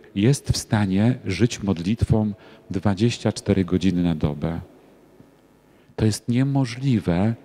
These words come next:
przy modlitwie odmawianej, nawet przy różańcu, który kocham. Jest niemożliwe, żeby modlić się na różańcu non-stop. Można dużo, ale nie non-stop.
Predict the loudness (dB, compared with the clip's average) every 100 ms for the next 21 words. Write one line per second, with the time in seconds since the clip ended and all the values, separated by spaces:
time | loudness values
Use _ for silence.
0 | -10 -6 -2 0 0 0 -2 2 2 2
1 | -2 0 2 2 0 -2 -4 -4 -6 -12
2 | -20 -20 _ 0 0 0 -2 -2 0 2
3 | 2 0 -2 -6 -4 -4 -4 -10 -20 -20
4 | 0 2 2 0 -2 -2 -6 -8 -12 -18
5 | -20 -20 -20 -20 -20 _ _ 0 0 0
6 | -2 0 0 -2 -4 -2 0 0 -2 -6
7 | -20 -6 -4 -2 0 2 0 0 -2 -2
8 | 0 0 2 2 0 0 -2 0 0 -2
9 | -4 -4 -6 -10 -12 -18 _ _ _ _
10 | _ _ _ _ _ _ _ 0 0 0
11 | -2 0 -2 0 -2 -4 -10 -20 -20 _
12 | _ _ _ _ _ -8 -4 -2 0 2
13 | 2 0 -4 -8 -4